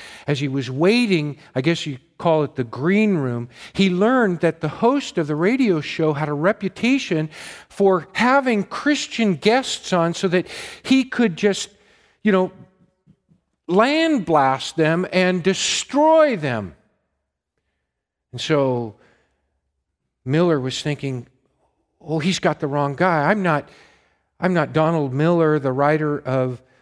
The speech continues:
Blue Like Jazz. I'm Donald Miller, the, the writer of a new cookbook. Yeah, that's it." And he realized that wasn't gonna work.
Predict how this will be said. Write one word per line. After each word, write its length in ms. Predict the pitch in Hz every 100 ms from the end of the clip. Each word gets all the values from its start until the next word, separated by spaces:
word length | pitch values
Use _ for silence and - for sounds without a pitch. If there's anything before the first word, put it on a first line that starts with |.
| -
Blue 200 | 135 165
Like 300 | 147 139 110
Jazz. 400 | - 196 190 165
I'm 160 | 226 214
Donald 460 | 165 165 208 196
Miller, 360 | 143 151 185 214
the, 240 | 170 156 - - -
the 120 | - 180
writer 400 | 196 226 233 214
of 80 |
a 40 | 202
new 200 | 226 285
cookbook. 680 | - 349 - - 156 - - _ _ _
Yeah, 320 | - 302 226 160
that's 480 | 262 311 - -
it." 260 | 185 190 262 - - _ _ _ _ _ - _ _ _ _ _ _ _ _ _ _ _ -
And 140 | 170
he 60 | 180
realized 440 | 190 190 147 127
that 140 | 151 135
wasn't 280 | 143 135 131
gonna 180 | 127
work. 480 | 120 127 131 - -